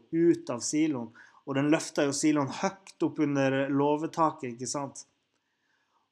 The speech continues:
Og en gang så gikk jeg under den her kloa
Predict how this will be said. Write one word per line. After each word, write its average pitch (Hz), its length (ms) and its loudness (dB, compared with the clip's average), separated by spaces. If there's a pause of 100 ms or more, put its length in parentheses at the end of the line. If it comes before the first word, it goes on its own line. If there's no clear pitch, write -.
(120)
Og 165 80 6
en 185 240 8
gang 175 240 6
så 156 160 0
gikk 165 400 0
jeg 147 160 2
under 175 300 4
den 131 180 -2
her 127 320 -2
kloa 160 480 2